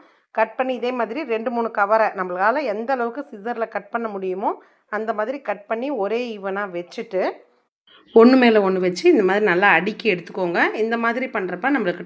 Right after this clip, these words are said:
டைமும் சேவ் ஆகும், பீஸும் வந்து ரொம்ப வந்து வேஸ்டெல்லாம் ஆகாது. நம்ம இவ்வளோ கஷ்டப்பட்டு தேய்ச்சது கவர் வந்து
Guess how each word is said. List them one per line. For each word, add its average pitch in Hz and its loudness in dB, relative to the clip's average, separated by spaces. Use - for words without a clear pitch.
டைமும் 240 -2
சேவ் 190 -4
ஆகும், 269 -2
பீஸும் 285 0
வந்து 208 -4
ரொம்ப 214 -4
வந்து 214 -2
வேஸ்டெல்லாம் 208 -4
ஆகாது. 196 -2
நம்ம 196 -2
இவ்வளோ 190 -2
கஷ்டப்பட்டு 202 -10
தேய்ச்சது 180 -6
கவர் 233 2
வந்து 202 -8